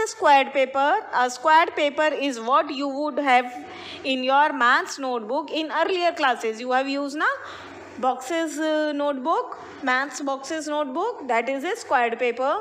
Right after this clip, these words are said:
Then complete them such that dotted line is a line of symmetry. Okay, so what you have to do in this, you will make half part which is given in your book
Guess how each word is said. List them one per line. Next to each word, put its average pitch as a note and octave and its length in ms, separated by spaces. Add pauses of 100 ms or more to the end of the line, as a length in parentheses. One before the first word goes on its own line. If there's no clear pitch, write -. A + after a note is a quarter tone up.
(600)
Then E4+ 300
complete E4+ 580
them F4 240
such F#4 340
that C#4+ 380
dotted E4 440
line C4+ 420
is B3+ 220
a C#4+ 240
line A3+ 320
of C#4+ 200
symmetry. B3+ 680 (1600)
Okay, F4+ 360
so D4 220
what B3+ 280
you D#4+ 160
have D4 280
to D4+ 120
do D4+ 140
in G3+ 180
this, F#4 400 (1040)
you A#3+ 180
will G4 320
make E4 480 (480)
half E4+ 400 (140)
part D4 340
which C#4 200
is C#4 180
given D4+ 400
in D4+ 160
your D4 240
book B3+ 420